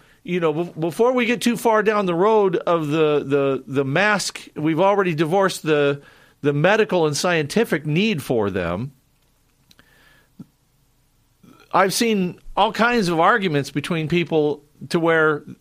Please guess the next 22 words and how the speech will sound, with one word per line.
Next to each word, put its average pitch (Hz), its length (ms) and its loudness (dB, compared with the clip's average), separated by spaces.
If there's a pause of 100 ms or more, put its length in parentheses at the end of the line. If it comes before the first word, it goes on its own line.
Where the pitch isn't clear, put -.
(100)
they 139 220 0
do 170 140 2
what 240 140 2
you 208 140 0
just 175 180 -2
did. 131 220 0
We 131 160 -2
just 135 200 -6
walk 139 240 0
through 180 120 -4
the 156 80 -4
science. 107 400 -2
Okay, 160 300 -2
let's 147 200 -2
see 185 120 -2
what 156 200 -2
Maricopa 147 380 -4
County 131 240 -4
has 113 160 -2
to - 60 -14
say. 117 180 -2
Let's 135 280 -4